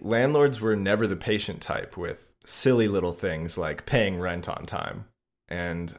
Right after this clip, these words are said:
I needed a hand with mine. I might not have been the best boyfriend of all time, but the theatrics still felt a little unwarranted.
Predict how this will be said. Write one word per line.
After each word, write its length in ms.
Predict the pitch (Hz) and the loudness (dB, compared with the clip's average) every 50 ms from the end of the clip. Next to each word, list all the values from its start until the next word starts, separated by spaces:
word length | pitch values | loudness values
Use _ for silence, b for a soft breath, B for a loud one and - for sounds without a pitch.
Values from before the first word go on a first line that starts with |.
| _ _ _ | _ _ _
I 160 | - 98 113 | 0 2 4
needed 300 | 135 151 160 135 120 104 | 4 4 4 4 4 4
a 80 | 104 95 | 4 4
hand 260 | 104 104 107 101 85 | 4 2 2 2 0
with 160 | 80 76 78 - | -2 -4 -4 -4
mine. 420 | 80 82 80 78 80 85 95 98 _ _ _ _ _ _ _ _ _ _ _ _ _ _ _ _ _ _ _ _ _ _ _ _ _ _ _ _ _ _ _ _ _ _ _ _ _ _ _ _ _ _ _ _ _ _ _ _ - | -4 -4 -4 -4 -6 -8 -12 -14 _ _ _ _ _ _ _ _ _ _ _ _ _ _ _ _ _ _ _ _ _ _ _ _ _ _ _ _ _ _ _ _ _ _ _ _ _ _ _ _ _ _ _ _ _ _ _ _ 0
I 120 | - 127 151 | 2 4 6
might 180 | 208 214 185 | 6 6 6
not 160 | 190 185 175 | 8 8 8
have 80 | 160 139 | 8 10
been 160 | 131 139 135 | 8 8 8
the 60 | 123 | 8
best 360 | 95 - 95 95 110 - - - | 4 4 4 4 4 2 4 6
boyfriend 400 | 135 135 135 131 - 139 139 135 | 6 6 8 6 6 4 4 4
of 100 | 123 135 | 6 6
all 120 | 135 135 | 6 6
time, 500 | 135 - 147 139 139 135 147 147 147 147 - _ _ _ - | 6 4 4 6 6 4 2 0 -4 -8 -12 _ _ _ -2
but 200 | 107 123 120 - | 2 2 2 4
the 100 | 127 113 | 2 -2
theatrics 1000 | - - - 127 120 110 113 120 120 - - 151 175 170 - - - - - | -2 -2 0 4 6 8 8 6 6 4 0 -2 -2 -2 -4 -6 -6 -6 -8
still 320 | - - - - 139 131 131 | -10 -6 0 4 4 4 4
felt 380 | 131 - 135 127 123 - - | 4 4 4 4 4 4 2
a 60 | - 104 | 0 0
little 340 | 101 110 113 113 110 - | 2 2 2 2 2 0
unwarranted. 840 | - 98 101 98 95 95 98 101 98 92 87 82 - - - - - | 0 -2 -2 -2 0 2 2 2 2 0 -4 -6 -6 -6 -6 -6 -10